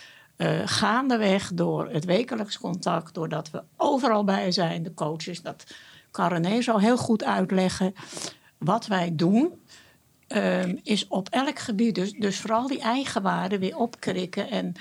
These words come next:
ehm, je ziet, je ziet ze ook gaandeweg veranderen. Ze worden weer steviger en ze durven weer meer. Want vergeet niet dat wij het niet voor ze oplossen. Wij, eh, geven niet de vis, zeg ik altijd, maar wij geven de hengel.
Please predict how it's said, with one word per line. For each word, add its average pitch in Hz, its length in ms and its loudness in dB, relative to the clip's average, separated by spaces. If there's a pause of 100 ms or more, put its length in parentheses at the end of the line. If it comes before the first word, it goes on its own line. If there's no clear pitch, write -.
(680)
ehm, 180 400 -4
je 185 140 2
ziet, - 320 -4
je 220 200 6
ziet 254 200 4
ze 320 140 0
ook 214 160 0
gaandeweg 202 640 0
veranderen. 185 580 -2
Ze 170 140 -8
worden 160 240 -8
weer 170 120 -8
steviger 240 680 -2
en 165 280 -4 (440)
ze 170 200 -2
durven 220 440 4
weer 185 240 2
meer. 175 360 0
Want 170 220 -6
vergeet 185 380 0
niet 196 200 4
dat 156 200 -2
wij 180 340 -2
het 170 160 -6
niet 190 160 -2
voor 156 140 -6
ze 147 80 -4
oplossen. 190 640 -6 (560)
Wij, 165 380 -2
eh, 160 60 -4
geven 170 320 0
niet 170 160 0
de 156 60 -6
vis, 175 320 -2
zeg 160 220 -4
ik 151 120 -8
altijd, 160 380 -4
maar 180 100 -2
wij 170 160 -4
geven 160 260 -6
de 156 60 0
hengel. 170 400 2